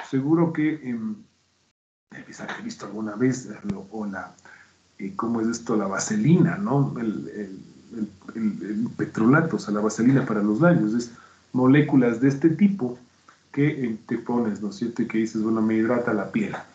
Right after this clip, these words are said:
Ese tipo de cosas, ¿no? ¿Sí? Em, en, en, como materias naturales, pues ya te digo, puedes tener estos aceites minerales, que es producto del petróleo, estas parafinas y sus parafinas, o aceites vegetales,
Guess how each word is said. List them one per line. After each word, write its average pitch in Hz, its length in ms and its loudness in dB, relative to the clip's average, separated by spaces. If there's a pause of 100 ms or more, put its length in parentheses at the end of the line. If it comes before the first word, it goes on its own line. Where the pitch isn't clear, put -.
(200)
Ese 135 300 2
tipo 107 200 0
de 98 120 -2
cosas, - 440 -10
¿no? 170 140 4 (280)
¿Sí? 175 160 -2 (1400)
Em, 151 440 8 (260)
en, 139 260 8
en, 127 440 4
como 131 240 4
materias 139 320 4
naturales, 147 380 6
pues 127 180 2
ya 127 100 4
te 120 100 -4
digo, 123 200 4
puedes 117 300 -4 (120)
tener 120 280 0
estos 120 320 0
aceites 117 260 -10
minerales, 139 480 4
que - 120 0
es - 120 0
producto 113 540 0
del 117 140 -2
petróleo, 117 440 2
estas 113 220 -2
parafinas 107 560 0
y 113 40 -4
sus 113 120 -4
parafinas, 151 500 4
o 170 160 4
aceites 170 400 4
vegetales, 175 600 2